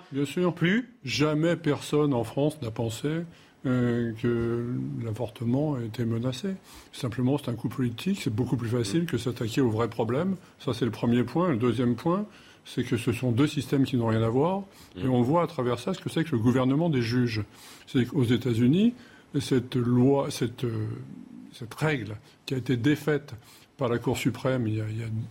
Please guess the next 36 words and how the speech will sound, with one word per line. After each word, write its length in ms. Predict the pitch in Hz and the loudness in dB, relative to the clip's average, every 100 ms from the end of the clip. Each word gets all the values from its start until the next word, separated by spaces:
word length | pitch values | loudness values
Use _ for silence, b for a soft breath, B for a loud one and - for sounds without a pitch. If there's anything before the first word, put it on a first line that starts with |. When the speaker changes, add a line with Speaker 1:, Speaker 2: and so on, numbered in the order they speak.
| - | -6
Speaker 1:
il 20 | |
y 40 | |
a 20 | 117 | -2
deux 180 | 127 | 0
semaines 400 | 127 185 220 208 147 B B - | 0 0 0 0 -2 B B -6
est 260 | 131 - 139 | -6 -4 2
une 200 | 123 117 | 4 4
règle 600 | 107 156 185 139 120 110 | 2 0 0 0 0 2
jurisprudentielle 880 | 104 123 139 - 117 110 - 196 | 2 0 0 -2 0 -2 -2 -2
qui 100 | 214 | 0
avait 120 | 127 127 | 0 2
été 260 | 123 131 | 0 0
créée 320 | 127 - 156 | -2 0 0
par 340 | 196 - 156 160 | 0 0 2 2
la 80 | 127 | 0
Cour 220 | 139 120 | -4 -4
suprême 480 | 135 - 180 220 156 | -4 -2 -2 0 2
il 80 | |
y 40 | 123 | 2
a 60 | |
vingt 420 | 131 117 110 127 175 | 2 0 0 0 0
ou 120 | 139 | -2
trente 320 | - 170 170 | -2 -4 -2
ans. 80 | 170 | -4
Speaker 2:
Mhm. 200 | 98 101 B B - | -4 -8 B B -4
Speaker 1:
Donc 200 | 135 139 135 | 0 0 0
on 80 | 117 | -2
ne 80 | |
peut 100 | 113 | -2
pas 160 | 113 131 | 0 -2
comparer 380 | 127 113 117 135 | -2 -2 0 0
ce 80 | - | -2
qui 80 | |
n'est 80 | 120 | -6
pas 140 | 113 113 | -4 -4
comparable. 600 | 113 104 101 113 123 | -4 -4 -4 -2 -4